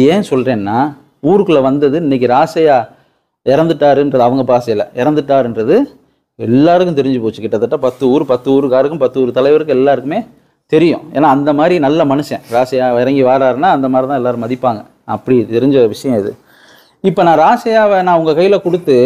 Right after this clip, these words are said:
வைகாசி பெட்டிக்கோ ஆ கோயில் பெட்டிக்கோ நான் அனுப்புறேன்னா, மிச்சம் இருக்க ஒன்பது ஊர்க்காரனும் உங்க பின்னாடி தான் வருவான்.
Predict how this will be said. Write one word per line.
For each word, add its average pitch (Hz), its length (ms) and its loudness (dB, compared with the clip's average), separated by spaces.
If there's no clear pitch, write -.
வைகாசி 190 460 2
பெட்டிக்கோ 151 440 -2
ஆ 175 60 2
கோயில் 165 260 0
பெட்டிக்கோ 151 360 -2
நான் 135 120 2
அனுப்புறேன்னா, 143 540 2
மிச்சம் 190 360 0
இருக்க 202 160 2
ஒன்பது 214 220 2
ஊர்க்காரனும் 190 360 0
உங்க 170 140 -2
பின்னாடி 156 200 -2
தான் 151 120 -2
வருவான். - 200 -10